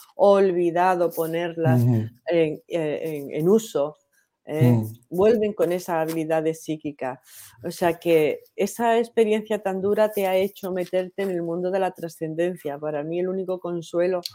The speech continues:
Speaker 2: Claro.
Speaker 1: que hay frente a la pérdida es el consuelo espiritual, el consuelo de
Speaker 2: Ujú,
Speaker 1: que la
Speaker 2: ujú.
Speaker 1: vida,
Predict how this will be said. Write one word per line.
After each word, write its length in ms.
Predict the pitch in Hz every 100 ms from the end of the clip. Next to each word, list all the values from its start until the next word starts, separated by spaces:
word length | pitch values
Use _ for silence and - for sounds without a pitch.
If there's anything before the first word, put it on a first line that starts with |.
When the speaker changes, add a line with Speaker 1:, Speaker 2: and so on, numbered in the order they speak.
| -
Speaker 2:
Claro. 340 | - - - -
Speaker 1:
que 180 | 170 170
hay 180 | 175 180
frente 380 | - 170 165 156
a 60 |
la 180 | 156 156
pérdida 600 | 180 175 175 196 208 202 - -
es 300 | 175 196 214
el 120 | 196
consuelo 640 | - 160 160 165 175 185 -
espiritual, 800 | 208 - 185 180 160 156 175 175
el 120 | 160
consuelo 460 | - 156 113 120 110
de 80 | 92
Speaker 2:
Ujú, 60 |
Speaker 1:
que 80 | 90
la 100 | -
Speaker 2:
ujú. 80 | 110
Speaker 1:
vida, 320 | 185 190 208